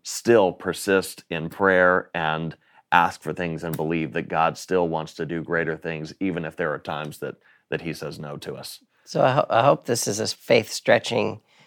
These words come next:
Speaker 2: story for everybody, and that, you know, we maybe even t-, in, in your group or in your private devotion as you're going through these videos, stop and, and ask God to do something that you've given up on,
Speaker 1: Mm.
Speaker 2: and,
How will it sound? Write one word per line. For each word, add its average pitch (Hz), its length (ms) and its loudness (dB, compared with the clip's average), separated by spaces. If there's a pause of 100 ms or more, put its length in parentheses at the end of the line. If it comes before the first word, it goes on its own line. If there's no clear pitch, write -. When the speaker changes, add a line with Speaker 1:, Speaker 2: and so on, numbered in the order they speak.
(140)
Speaker 2:
story 113 400 4
for 110 160 0
everybody, 104 580 2
and 98 180 -2
that, - 160 -4 (180)
you 113 240 -4
know, 98 140 -2
we 107 220 -2 (180)
maybe 131 340 0
even 120 320 2
t-, - 160 -12 (540)
in, 110 180 2
in 120 360 2
your 110 120 2
group 110 460 2
or 101 240 6
in 113 240 -2
your 107 160 0 (120)
private 113 300 2
devotion 104 420 0
as 101 80 -2
you're 95 100 -4 (100)
going 104 140 4
through 110 200 -2
these 101 220 -2
videos, 104 500 2 (480)
stop - 440 4
and, 120 280 4
and 104 240 0
ask - 340 4
God 135 280 8
to 113 60 -2
do 117 280 0
something 101 540 0
that - 100 -2
you've 131 420 0
given 113 300 4
up 101 220 4
on, 78 340 0
Speaker 1:
Mm. 85 220 -16 (1160)
Speaker 2:
and, 107 520 2